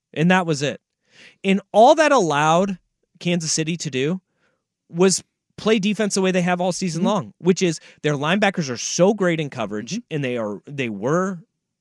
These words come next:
Speaker 1: yesterday
Speaker 2: Mm-hmm.
Speaker 1: against the Baltimore Ravens, but they are the most important piece to their run support. And they, that is not a good run defense.
Speaker 2: No.
Speaker 1: But they just scrapped it,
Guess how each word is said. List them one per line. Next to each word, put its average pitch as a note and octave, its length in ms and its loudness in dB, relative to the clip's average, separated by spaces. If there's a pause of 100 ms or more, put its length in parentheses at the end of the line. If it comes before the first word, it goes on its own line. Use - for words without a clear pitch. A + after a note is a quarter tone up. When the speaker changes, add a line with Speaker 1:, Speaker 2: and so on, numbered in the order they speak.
(340)
Speaker 1:
yesterday C3+ 580 -6
Speaker 2:
Mm-hmm. A2 60 -8
Speaker 1:
against A#2 280 -6
the A2+ 340 -6
Baltimore C3 400 -6
Ravens, G2+ 340 -8 (600)
but D3 200 0
they D3+ 120 0
are A#3 100 4
the A#3 120 -2
most D3 500 -2
important E3+ 600 -6
piece D3 280 -8
to C3+ 100 -8
their B2 160 -2
run G#2 180 -6
support. G2+ 460 -12 (260)
And D#3+ 120 -2
they, C4+ 160 2
that G#3+ 200 2
is A#3+ 120 -4
not D#3+ 180 0
a F3 60 0
good C3+ 320 0
run B2+ 280 -2
defense. G2+ 460 -8
Speaker 2:
No. C4+ 160 -2
Speaker 1:
But - 180 -4
they A3+ 120 2
just G#3+ 220 -2
scrapped - 400 -2
it, - 120 -12